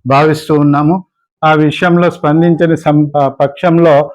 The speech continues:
అదేవిధంగా రాష్ట్ర ప్రభుత్వం ఈ మృతి చెందినటువంటి చిన్న ఆంజనేయ కుటుంబానికి ఉద్యోగాన్ని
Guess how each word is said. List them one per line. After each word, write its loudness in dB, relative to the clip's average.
అదేవిధంగా 4
రాష్ట్ర 2
ప్రభుత్వం 0
ఈ 2
మృతి 2
చెందినటువంటి 0
చిన్న 0
ఆంజనేయ 2
కుటుంబానికి 0
ఉద్యోగాన్ని 2